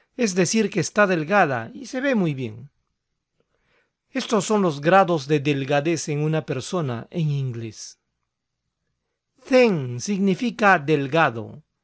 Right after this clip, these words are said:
Esta palabra puede tener una connotación positiva como negativa.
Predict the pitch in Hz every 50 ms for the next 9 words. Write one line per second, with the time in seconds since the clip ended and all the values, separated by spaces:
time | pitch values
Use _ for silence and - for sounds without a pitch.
0 | _ _ _ _ _ _ - 294 247 - - 240 - 220 190 196 196 196 196 170
1 | 156 131 - 190 175 190 185 185 185 165 175 175 175 175 175 175 170 165 - 160
2 | 147 143 143 139 - 143 131 - - 185 175 165 147 - - 143 131 - 160 131
3 | - 247 254 247 233 233 233 233 226 240 _ _ _ _ _ _ _ _ _ _
4 | _ _ _ _ _ _ _ - 262 247 247 254 247 240 240 220 226 220 226 -
5 | 262 226 160 123 110 123 -